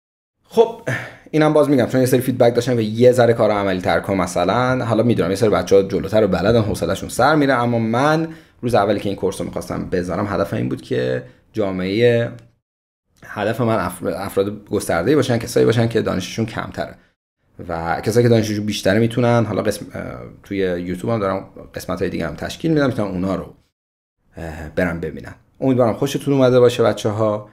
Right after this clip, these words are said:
اه... جلسه بعد می‌ریم وارد وب اپلیکیشن می‌شیم،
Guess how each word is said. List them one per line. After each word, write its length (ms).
اه... 540
جلسه 360
بعد 300
می‌ریم 480
وارد 240
وب 160
اپلیکیشن 600
می‌شیم، 560